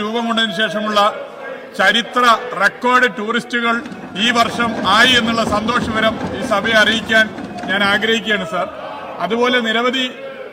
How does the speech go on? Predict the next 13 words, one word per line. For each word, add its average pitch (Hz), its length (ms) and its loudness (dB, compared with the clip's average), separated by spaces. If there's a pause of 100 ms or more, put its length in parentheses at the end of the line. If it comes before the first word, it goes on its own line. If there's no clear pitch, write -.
ടൂറിസം 233 480 -4
പദ്ധതികളാണ്, 226 680 2
സാർ, 196 140 2 (460)
മലബാർ 214 380 4 (320)
കേന്ദ്രീകരിച്ചുകൊണ്ട് 220 840 -2
നടത്തുന്നത്. 180 480 -4 (600)
മലബാറിലെ 254 600 4
ടൂറിസം 233 400 -4
വികസിച്ചാൽ 226 500 0 (480)
അതിൻ്റെ 233 300 4 (260)
ഗുണഭോക്താവായി 240 760 2 (100)
മാറാൻ 233 300 4
വേണ്ടി 233 160 0